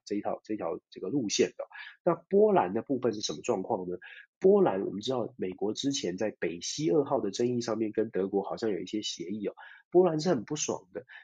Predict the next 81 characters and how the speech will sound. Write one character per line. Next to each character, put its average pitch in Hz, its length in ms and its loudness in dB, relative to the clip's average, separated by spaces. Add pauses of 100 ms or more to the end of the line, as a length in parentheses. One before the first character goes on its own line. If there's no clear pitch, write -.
因 190 100 4
为 208 80 4
对 202 140 4
波 185 180 4
兰 156 200 2
来 101 140 0
说， 131 200 2
北 104 260 -2
溪 185 200 4
二 185 100 6
号 175 120 0
的 127 120 2
建 127 240 -2
制 123 340 -4
等 92 240 -2
于 120 160 0
是 147 200 0
剥 160 360 0
夺 92 160 0
了 101 100 2
他 - 180 -6
国 95 220 -2
家 117 200 -4
当 113 160 0
中 117 200 0
很 87 240 -8
大 117 180 -4
一 95 100 -6
部 107 180 -2
分 95 200 -6
的 87 80 -8
利 107 160 -6
益 - 260 -18
哦。 - 40 -10 (340)
本 113 180 0
来 139 160 0
没 170 100 2
有 170 120 0
北 87 200 -6
溪 131 240 -2
二 127 60 0
号 117 120 -2
这 120 140 2
条 98 180 -2
管 80 300 -4
线 135 160 2
的 98 140 -2
时 - 140 -8
候， 98 180 0
所 135 200 0
有 151 100 4
的 107 120 2
油、 92 520 -2
天 139 160 2
然 110 160 -2
气 120 160 -8
要 117 200 0
运 113 200 -4
输 113 180 -6
是 - 140 -6
要 120 80 -4
经 120 160 -6
过 123 120 4
波 117 240 2
兰， 85 220 -4
波 131 160 2
兰 104 100 -2
是 120 140 -8
有 82 160 -8
钱 - 400 -6
可 - 160 -4
以 85 80 -4
收 92 260 -2
的， - 120 -4 (320)
可 104 80 -4
是 117 80 -4
现 131 160 2
在 110 80 -2
没 90 180 -4
有 95 160 -2
了。 - 120 -10